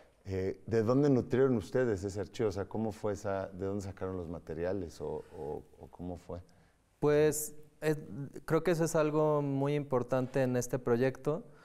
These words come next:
Speaker 2: Eh, estuvimos en contacto con algunos artistas,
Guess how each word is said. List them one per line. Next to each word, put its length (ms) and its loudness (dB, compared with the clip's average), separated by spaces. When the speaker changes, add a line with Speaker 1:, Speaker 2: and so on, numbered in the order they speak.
Speaker 2:
Eh, 480 6
estuvimos 500 2
en 100 2
contacto 500 0
con 180 0
algunos 420 0
artistas, 840 0